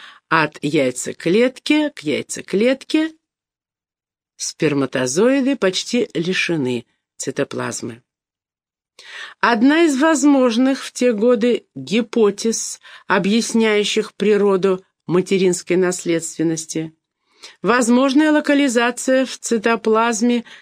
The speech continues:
генов, определяющих синтез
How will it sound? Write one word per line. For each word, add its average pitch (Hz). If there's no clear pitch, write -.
генов, 233
определяющих 214
синтез 185